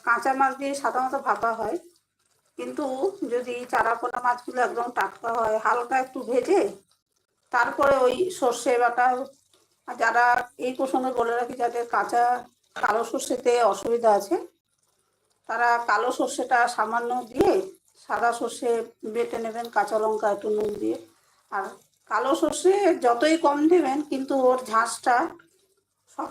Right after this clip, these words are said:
কিছুকে ছাপিয়ে যাবে। সুতরাং কালো সর্ষে কম দিলেও কোনো অসুবিধা নেই ওই মশলা বাটাতে। তারপরে ওই একটু হালকা ভেজে নেওয়া পোনা মাছটা, সেটাকে একটা টিফিন বাটিতে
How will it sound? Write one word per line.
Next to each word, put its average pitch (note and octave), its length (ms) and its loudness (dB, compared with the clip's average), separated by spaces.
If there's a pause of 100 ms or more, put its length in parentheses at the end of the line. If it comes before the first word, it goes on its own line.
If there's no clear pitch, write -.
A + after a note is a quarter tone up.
কিছুকে C4+ 300 -2 (120)
ছাপিয়ে G#3+ 380 2
যাবে। F3+ 160 -2 (100)
সুতরাং C4+ 380 2 (640)
কালো A#3+ 200 0 (100)
সর্ষে - 260 -2 (160)
কম G#3+ 120 0 (140)
দিলেও C4+ 300 0
কোনো C#4 120 2 (100)
অসুবিধা A3 440 -4
নেই F3 140 -10 (200)
ওই A3 160 -8
মশলা G3 320 0
বাটাতে। E3+ 340 -8 (580)
তারপরে C4+ 360 2 (100)
ওই C#4+ 80 -2 (300)
একটু C4+ 180 -6 (120)
হালকা A3 280 2 (100)
ভেজে A#3+ 300 0
নেওয়া A#3+ 220 2 (840)
পোনা A#3 300 0
মাছটা, A#3 340 -6 (1080)
সেটাকে C4+ 420 -2 (220)
একটা C4+ 240 -2
টিফিন C#4 360 -2
বাটিতে C4+ 300 0